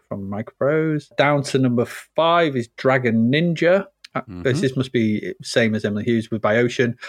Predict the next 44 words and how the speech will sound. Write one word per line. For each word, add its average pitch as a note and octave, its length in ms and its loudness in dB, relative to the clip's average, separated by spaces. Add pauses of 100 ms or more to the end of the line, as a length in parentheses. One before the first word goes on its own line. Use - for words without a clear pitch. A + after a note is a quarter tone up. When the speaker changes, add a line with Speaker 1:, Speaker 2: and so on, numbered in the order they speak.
(160)
Speaker 1:
Also D#3 260 2
at C3 40 2
number C3+ 140 0
five B2+ 240 2
is A#2+ 80 -2
Emily B2 220 0
Hughes A#2 240 -2
International A2 400 -6
Soccer B2+ 380 0
by A2 240 0
Audiogenic. B2 800 -2 (120)
It, F3 180 2
a D#3 60 2
new D#3+ 240 2
entry F3+ 320 2
at - 80 0
number C#3 160 0
four D#3+ 260 4
is A#2+ 120 -2
S C#3+ 240 -2
A C#3 100 4
S C3 140 2
Combat D3+ 600 -2 (180)
by G#2 180 -4
Speaker 2:
Okay. - 160 -8
Speaker 1:
Codemasters. A#2+ 680 0
Speaker 2:
New - 40 -10
one. C#3 160 -10 (260)
Speaker 1:
Never A2 200 -6
heard G#2+ 180 -4
of G#2+ 40 -6
that. G#2+ 240 -4 (100)
Speaker 2:
Okay. A#2 400 2
Speaker 1:
Uh, - 20 -6 (220)
a - 20 -4
new D3+ 160 4
entry, C#3 480 2
re-entry, C#3+ 480 2
well, C3 200 2
not A#2 200 0
a, A#2 140 -4
a C3+ 40 -2
new C3 140 6
entry. A#2+ 320 0